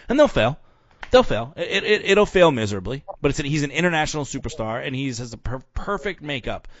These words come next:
to be. Now, does he have a personality? Who knows? Does he really need one? He can hit the ball fu-, he can hit the ball four hundred twenty-five feet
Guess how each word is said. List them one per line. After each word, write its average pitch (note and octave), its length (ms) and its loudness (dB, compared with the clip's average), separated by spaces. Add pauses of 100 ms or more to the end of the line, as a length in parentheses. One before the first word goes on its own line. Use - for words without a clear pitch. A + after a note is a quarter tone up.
(140)
to C3+ 80 -6
be. B2+ 160 -8
Now, C#3+ 120 -2
does C3 160 -4
he C#3 60 0
have C3 80 0
a A#2+ 40 -6
personality? C3 640 -4 (680)
Who D3+ 80 -10
knows? G#2 320 -8
Does A#2+ 160 -8
he A#2+ 60 -8
really B2+ 160 -2
need B2+ 120 -4
one? C3 180 -2
He A#2 60 -6
can G#2+ 140 -8
hit A#2+ 120 -10
the G#2+ 60 -16
ball A2+ 180 -4
fu-, - 200 -12
he C3 100 -12
can C3 80 -10
hit C3+ 120 -10
the C#3 60 -8
ball B2+ 180 -2
four C3 240 -2
hundred A#2+ 160 -6
twenty-five A#2+ 420 -6
feet B2 280 -10